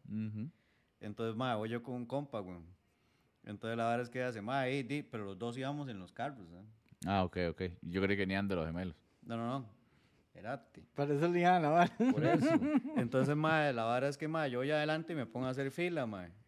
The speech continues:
Speaker 2: Entonces, mae, dice el mae, hace, "Mae, ponga el carro usted ahí y usted espérenos un toquecito afuera", le dice el compa mío. Y luego, "Mae, tuanis". Entonces, mientras nos están lavando, weón, claramente nos llevamos un par de birras. Mae,
Speaker 1: Pa'
Speaker 2: entonces yo me
Speaker 1: calentar.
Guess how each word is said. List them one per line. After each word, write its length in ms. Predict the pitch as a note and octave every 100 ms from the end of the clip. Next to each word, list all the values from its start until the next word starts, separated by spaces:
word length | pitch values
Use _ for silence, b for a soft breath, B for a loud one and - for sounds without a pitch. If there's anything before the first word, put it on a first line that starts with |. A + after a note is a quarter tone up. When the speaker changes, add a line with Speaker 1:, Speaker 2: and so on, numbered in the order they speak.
| _
Speaker 2:
Entonces, 380 | G#2+ G#2 A#2+ B2
mae, 260 | C3+ C#3 B2+
dice 140 | B2+
el 80 | C3
mae, 280 | C#3+ D3+ B2+
hace, 140 | A2
"Mae, 180 | A2+ D#3+
ponga 200 | D3+ C#3+
el 80 | D#3+
carro 260 | - E3+ F3
usted 200 | - F3
ahí 400 | E3+ F3+ F#3+ - _ _ -
y 120 | A#2+
usted 200 | A#2 C3+
espérenos 420 | C3 E3 E3+ D#3
un 100 | D3
toquecito 400 | E3+ B2 B2 C#3+
afuera", 280 | D3 F3+ E3
le 80 | G#2
dice 120 | A#2
el 60 | A#2+
compa 300 | C3+ C3+ B2+
mío. 260 | D#3+ D3 A2 _
Y 60 | G#2+
luego, 160 | A2+ A#2
"Mae, 200 | C3+ A#2
tuanis". 380 | D3 F3 C3
Entonces, 260 | F#2+ C#3 C#3
mientras 300 | A#2 F#2 G2
nos 60 | F#2+
están 160 | A#2+
lavando, 360 | C#3 C#3+ D#3 D#3+
weón, 220 | E3+ C#3+ b b b _
claramente 680 | - D3 C#3+ D3 D3 D3 D#3+
nos 100 | D#3
llevamos 280 | A#2 G#2 A#2+
un 100 | A#2+
par 160 | A#2+ A#2+
de 100 | B2+
birras. 340 | F3+ G3 B2 - _ _ _ _ _ _ _ _ _ _ _ _
Mae, 140 | - D3
Speaker 1:
Pa' 40 |
Speaker 2:
entonces 220 | C#3 F#2 C#3+
yo 40 |
me 60 |
Speaker 1:
calentar. 80 | C#3+